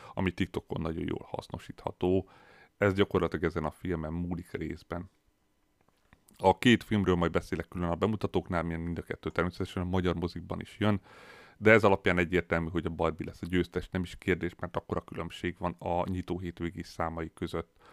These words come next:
A nagy vesztes meg mindenképp az Oppenheimer lehet, mert hogy a, ugye a Mission Impossible után rakni,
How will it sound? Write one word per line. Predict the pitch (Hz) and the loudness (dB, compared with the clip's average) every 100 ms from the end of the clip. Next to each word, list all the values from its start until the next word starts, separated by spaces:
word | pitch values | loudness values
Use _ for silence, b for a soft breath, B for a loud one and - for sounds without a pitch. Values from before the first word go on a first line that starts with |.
| _ | _
A | - | -2
nagy | 113 135 104 | 4 4 4
vesztes | 107 - 98 | 2 0 -2
meg | 92 95 | -2 -2
mindenképp | 98 87 87 85 | 0 0 -2 -2
az | 85 92 | -2 0
Oppenheimer | - 82 87 90 85 85 80 | -2 -4 -4 -4 -6 -6 -4
lehet, | 92 98 92 B B B B B | 0 2 2 B B B B B
mert | - 95 95 92 - | -4 4 6 6 2
hogy | 95 95 92 | -4 0 2
a, | 92 92 101 - | 2 0 -2 -4
ugye | 90 95 87 | 0 4 4
a | 87 | 4
Mission | 104 - 101 | 0 -4 -4
Impossible | 95 87 85 92 90 | -2 -2 -2 -4 -4
után | 92 - 82 | -2 0 0
rakni, | 87 92 - 98 | 2 2 2 -2